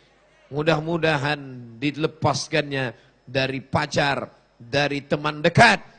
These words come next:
dari boyfriend, dari girlfriend, berubah menjadi ya akhi, ya ukhti. Ya akhi, ya ukhti kok amin? Belum menikah itu.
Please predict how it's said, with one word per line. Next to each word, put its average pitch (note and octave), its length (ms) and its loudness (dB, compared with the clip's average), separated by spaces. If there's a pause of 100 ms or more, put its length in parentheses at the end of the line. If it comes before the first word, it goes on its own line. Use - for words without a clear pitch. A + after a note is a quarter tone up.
(160)
dari D#3+ 320 0
boyfriend, F#3 720 4 (320)
dari F3 400 2
girlfriend, A3 800 4 (320)
berubah D#3+ 560 2
menjadi C#3+ 720 -4 (160)
ya C3+ 160 -4
akhi, C3 560 -8
ya C3+ 80 -8
ukhti. C3 480 -14 (2000)
Ya - 160 -10
akhi, C#3 240 -10
ya D#3 80 -6
ukhti D#3+ 400 -8
kok D#3+ 160 -6
amin? A2+ 640 -10 (840)
Belum G3 320 -8
menikah G3+ 640 -4
itu. A2 320 -10